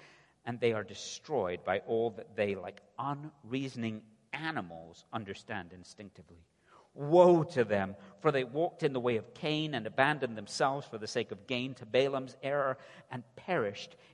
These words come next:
in Korah's rebellion. These are blemishes on your love feasts, as they feast with you without fear. They are shepherds feeding themselves.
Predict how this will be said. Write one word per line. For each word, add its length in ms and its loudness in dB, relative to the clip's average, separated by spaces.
in 160 -8
Korah's 640 -2
rebellion. 640 0
These 340 -6
are 120 -2
blemishes 680 0
on 140 -8
your 120 -8
love 200 -8
feasts, 500 -20
as 160 -6
they 140 0
feast 640 -8
with 220 -2
you 180 -4
without 380 -4
fear. 320 -10
They 80 2
are 80 2
shepherds 1000 -4
feeding 440 -4
themselves. 920 -14